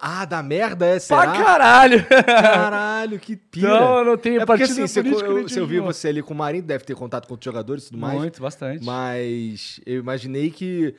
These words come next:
Speaker 1: a tua paixão pelo futebol que tivesse levado a encontrar esses caras aí, como é que
Speaker 2: Sim, sim. Como todo moleque, eu tinha um time do coração e tal. Eu amo futebol, sou fã, assisto, meu, teu, teu programa de, de, de, de esportes
Speaker 1: Aham.
Speaker 2: aqui,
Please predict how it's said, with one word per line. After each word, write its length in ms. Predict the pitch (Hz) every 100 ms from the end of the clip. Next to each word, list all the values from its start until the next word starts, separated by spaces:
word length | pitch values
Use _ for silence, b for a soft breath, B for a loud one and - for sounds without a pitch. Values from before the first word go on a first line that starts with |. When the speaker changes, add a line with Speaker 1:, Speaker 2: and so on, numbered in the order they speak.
| b b
Speaker 1:
a 120 | 120
tua 120 | 143
paixão 480 | - 131 - 151 156
pelo 200 | 151 131
futebol 480 | - - 95 120 123
que 80 |
tivesse 280 | - 110 -
levado 360 | 113 98 110 107
a 20 |
encontrar 380 | 104 104 98 104
esses 160 | -
caras 200 | - 104
aí, 60 | 107
como 140 | 170
é 20 | 214
que 80 |
Speaker 2:
Sim, 360 | 254 254 277 170
sim. 460 | - 247 214 226 160 b b -
Como 340 | 302 269 285 _ -
todo 280 | 254 226
moleque, 440 | 277 320 240 277 381
eu 60 |
tinha 220 | 381 320 311
um 40 |
time 260 | - 247 247
do 80 | 214
coração 760 | 185 196 185 - 185 269 208
e 60 | 151
tal. 320 | 165 180 240
Eu 240 | 180 160
amo 180 | 190 262
futebol, 380 | - - 147 180
sou 140 | 185
fã, 240 | 147 160 160 b b
assisto, 400 | 143 - 220 220
meu, 240 | 202 214 147
teu, 200 | - 170 165 185
teu 120 | 147 170
programa 400 | 170 160 175 170
de, 300 | 165 143 131
de, 240 | 135 127
de, 220 | 120 131
de 140 | 127 135
esportes 520 | - - 156 185 117
Speaker 1:
Aham. 200 | 143 135
Speaker 2:
aqui, 180 | 147